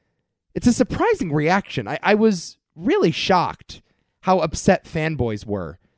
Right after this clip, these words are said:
So much so that Tom Holland actually addressed the news this past weekend. So, uh, there's a bit of a panic surrounding Spider-Man going back to Sony, and I'm not entirely sure why,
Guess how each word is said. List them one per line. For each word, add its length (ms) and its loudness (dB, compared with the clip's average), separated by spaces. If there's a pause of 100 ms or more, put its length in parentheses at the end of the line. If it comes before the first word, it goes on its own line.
(220)
So 140 4
much 180 2
so 160 4
that 180 2
Tom 280 0
Holland 400 0
actually 340 -4
addressed 480 -2
the 80 -4
news 480 -8 (320)
this 160 0
past 320 -4
weekend. 400 -8
So, 280 0 (460)
uh, 420 2
there's 180 4
a 20 0
bit 140 4
of 80 0
a 60 0
panic 460 -2
surrounding 760 0
Spider-Man 580 0
going 280 2
back 240 -4
to 60 -4
Sony, 460 -4
and 100 -8
I'm 80 -4
not 200 2
entirely 480 -2
sure 240 -4
why, 400 -4